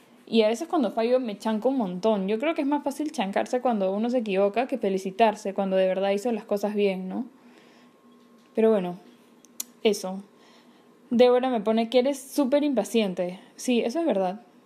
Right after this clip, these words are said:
Y esa es una de las cosas que trato de mejorar. Soy bien impaciente y ustedes saben que con niños, ah, su, la impaciencia es una de las peores cosas porque, claro, tienes que estar ahí atenta a todas las demandas del niño. "Mamá, quiero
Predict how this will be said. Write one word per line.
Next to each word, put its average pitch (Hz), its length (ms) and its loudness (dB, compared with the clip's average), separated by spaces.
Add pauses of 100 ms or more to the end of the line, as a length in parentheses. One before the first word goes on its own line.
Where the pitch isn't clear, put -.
(120)
Y 269 160 0
esa 370 140 2
es 381 60 4
una 415 120 2
de 392 60 0
las 330 80 -2
cosas 320 180 -2
que 320 80 0
trato 277 200 0
de 294 60 2
mejorar. 208 340 0
Soy 254 120 -2
bien 285 140 -4
impaciente 233 500 -4
y 233 80 -2
ustedes 208 280 -6
saben 220 160 -4
que 247 100 0
con 190 180 -4
niños, 220 600 -2 (100)
ah, 208 220 -2
su, 190 200 -10
la 196 120 -2
impaciencia 220 540 -2
es 226 120 -2
una 240 160 -2
de 233 80 -4
las 196 100 -8 (200)
peores 196 400 0
cosas 208 280 -4
porque, 190 360 -8 (1120)
claro, 196 260 2
tienes 220 240 -4
que 214 80 -8
estar 202 220 -2
ahí 208 240 0
atenta 202 380 -2
a 208 60 -6
todas 220 160 2
las 220 120 -4
demandas 196 320 -2
del 190 100 -4
niño. 208 160 -2
"Mamá, 220 320 0
quiero 247 240 -2